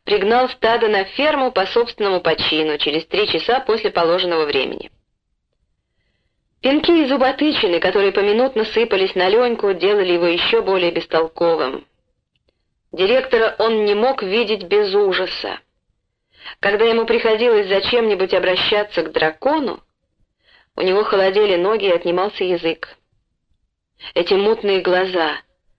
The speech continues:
разбойничья борода и хрипловатый разбойничий голос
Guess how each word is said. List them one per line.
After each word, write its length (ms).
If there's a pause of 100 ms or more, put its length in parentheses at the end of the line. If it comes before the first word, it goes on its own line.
(120)
разбойничья 840
борода 640 (680)
и 80
хрипловатый 680
разбойничий 720
голос 400